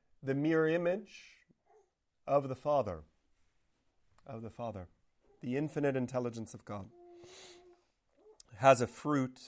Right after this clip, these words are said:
that is called, well, its idea or word. And that word was made flesh.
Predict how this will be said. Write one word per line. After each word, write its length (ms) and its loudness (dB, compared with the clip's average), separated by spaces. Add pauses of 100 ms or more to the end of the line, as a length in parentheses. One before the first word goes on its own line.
(480)
that 140 4
is 120 -2
called, 440 2 (640)
well, 180 0
its 260 -4
idea 540 -2 (960)
or 140 -8
word. 420 -2 (2750)
And 180 6
that 200 12
word 580 8 (220)
was 200 0
made 240 2
flesh. 540 -6